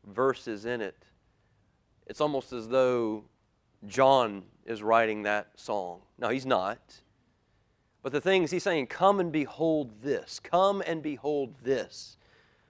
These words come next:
Come and, and look at this. What other one could be this? What other one could do this? Come and consider this.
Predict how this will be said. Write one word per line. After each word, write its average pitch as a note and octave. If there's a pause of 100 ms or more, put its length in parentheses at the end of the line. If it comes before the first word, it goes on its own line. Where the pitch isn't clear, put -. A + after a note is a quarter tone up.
(120)
Come G#3
and, E3+ (160)
and D#3+
look F#3
at B2
this. C#3+
What A3
other G#3
one F3
could C3
be D#3
this? B2+
What A#3+
other G#3+
one F#3+
could B2
do C#3+
this? A#2+ (240)
Come C#4
and C4
consider G3+
this. -